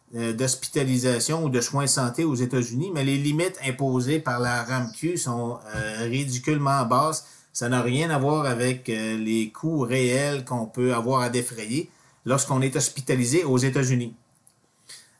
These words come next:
Dans ce cas-là, la Société d'assurance automobile du Québec, si les blessures corporelles sont, sont, découlent d'un accident en automobile,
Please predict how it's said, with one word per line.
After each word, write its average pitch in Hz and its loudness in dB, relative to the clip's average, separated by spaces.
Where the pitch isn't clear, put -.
Dans 175 2
ce 196 2
cas-là, 165 6
la 131 2
Société 151 2
d'assurance 147 0
automobile 135 0
du 120 -6
Québec, 131 0
si 185 0
les 123 4
blessures 127 2
corporelles 131 2
sont, 120 -2
sont, 117 -2
découlent 131 2
d'un 117 0
accident 127 0
en 113 -2
automobile, 120 -2